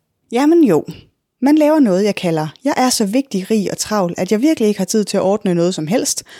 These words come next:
og så travl, at jeg ikke aner, hvornår jeg kan være klar til at rejse," tricket.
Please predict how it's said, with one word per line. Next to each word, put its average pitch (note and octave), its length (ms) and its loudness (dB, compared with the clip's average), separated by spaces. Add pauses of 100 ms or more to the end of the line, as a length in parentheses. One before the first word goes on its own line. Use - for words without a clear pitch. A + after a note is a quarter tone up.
(220)
og C#4+ 80 0
så F4 80 0
travl, A3+ 320 -2
at D#3+ 120 -2
jeg G#3 80 2
ikke - 220 -4
aner, C#4 460 0 (280)
hvornår G#3 280 2
jeg F3 140 0
kan F#3+ 140 -2
være E3+ 140 0
klar A3+ 200 -4
til - 140 -4
at E3+ 100 -2
rejse," G3+ 300 -2
tricket. - 440 -8